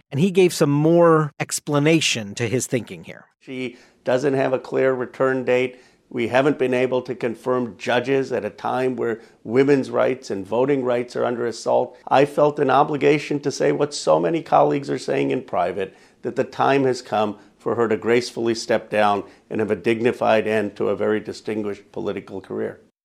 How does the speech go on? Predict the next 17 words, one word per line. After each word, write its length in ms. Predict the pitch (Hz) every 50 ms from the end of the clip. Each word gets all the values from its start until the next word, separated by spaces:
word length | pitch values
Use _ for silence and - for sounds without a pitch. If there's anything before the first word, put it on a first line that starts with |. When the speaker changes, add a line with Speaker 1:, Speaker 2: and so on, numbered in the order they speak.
| _ -
Speaker 1:
Now, 100 | 143 143
this 220 | 160 226 233 - 277
is 100 | 226 196
not 240 | 254 240 233 -
the 140 | - 240 240
first 280 | - - 254 277 247 -
time 340 | - 226 175 143 123 107 95
that 200 | - 147 143 -
Dianne 380 | 165 147 147 143 139 131 123
Feinstein 540 | - 143 139 131 - - - 135 135 135 123
has 340 | 107 131 135 120 107 - - _
encountered 960 | 165 139 139 120 - - - 147 147 139 - - 151 143 139 139 131 123 - - _ _
her 260 | - - 156 151 143 -
age, 640 | 151 151 143 143 139 139 135 135 131 113 - - - _ _ _ _ _ _ _
her 240 | - - - 151 123
health 300 | - 123 131 139 131 -
status, 760 | - - - 147 131 131 127 123 127 127 113 - - -